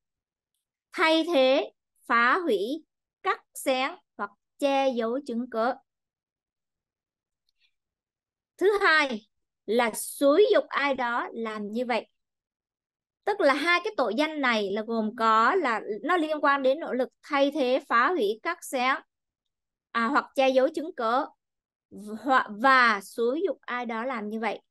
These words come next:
Rồi một cái cáo buộc thứ ba, nó thêm một tội danh nữa, đó là tội danh thứ ba mươi hai. Quý vị biết là ông Donald Trump, như Hương Giang nói từ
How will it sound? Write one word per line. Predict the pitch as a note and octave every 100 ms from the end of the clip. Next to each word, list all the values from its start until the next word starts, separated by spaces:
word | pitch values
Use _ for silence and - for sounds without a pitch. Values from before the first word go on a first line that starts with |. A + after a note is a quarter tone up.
| _ _ _ _ _ _ -
Rồi | C4+ C#4 C#4
một | C4 C4
cái | G#4+ - _ _ _ _ _ _ _ -
cáo | C4+ D4 C5
buộc | F#4 C4+ -
thứ | F#4+ F#4+
ba, | E4+ E4 D#4 A#3 _ _ _ _ _
nó | F#4 -
thêm | F#4+ F4+ E4
một | B3 -
tội | A3+
danh | A#3+ C#4+
nữa, | C#4 G#3 C#3+ A3 F4 _ _ _
đó | A3+ A#3+
là | E4 C#4
tội | A3+ G#3
danh | C4 B3+ B3+
thứ | B3+ B3+ D4+
ba | C#4 C#4
mươi | C4+ C#4
hai. | C4+ D4+ C#4+ C4+ C4+
Quý | E4+
vị | A#3+
biết | A3+ D#4+ G#4 -
là | A3 G#3+ G3+ - _ _ _
ông | C4+ C#4
Donald | C4+ C4+ C4+
Trump, | C#4 C4+
như | D#4 C4+ C4+
Hương | D4+
Giang | C4+ C4
nói | B3 B3
từ | D4